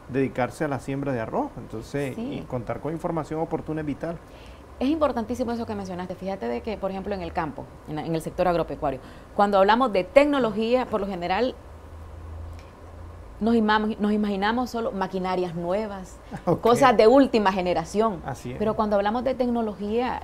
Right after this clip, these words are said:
Speaker 2: la palabra lo dice, son técnicas, mecanismos nuevos que de alguna u otra manera te vienen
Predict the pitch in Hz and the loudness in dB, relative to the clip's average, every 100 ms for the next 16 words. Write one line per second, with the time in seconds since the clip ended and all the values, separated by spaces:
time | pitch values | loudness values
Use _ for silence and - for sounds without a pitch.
0 | - 185 175 175 208 220 196 214 202 - | -4 -2 0 0 0 0 -2 -4 -8 -8
1 | 214 - - - - - 277 190 - - | -10 -10 -16 -20 0 4 4 2 -6 -12
2 | - - - - - - - - 190 196 | -14 -20 -20 -20 -20 -20 -20 -12 -4 -2
3 | 202 214 269 214 156 - - - - - | 0 2 2 2 -2 -8 -16 -18 -18 -4
4 | 208 254 254 233 285 - - - - - | 4 4 4 4 0 -2 -16 -20 -20 -20
5 | - 202 185 175 233 302 302 294 294 254 | 0 4 4 4 2 2 2 2 0 0
6 | 240 277 - - 196 175 208 240 247 | 0 0 -2 -2 -2 0 0 0 -2